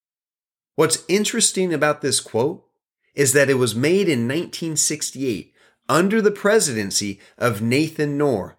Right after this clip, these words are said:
the third president of the Watchtower organization. The significance of this quote is that in this quote, the Watchtower is claiming that the previous presidents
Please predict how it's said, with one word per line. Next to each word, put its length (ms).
the 120
third 480
president 640
of 220
the 80
Watchtower 540
organization. 800
The 120
significance 720
of 120
this 160
quote 360
is 180
that 260
in 200
this 180
quote, 420
the 140
Watchtower 960
is 160
claiming 560
that 140
the 80
previous 600
presidents 720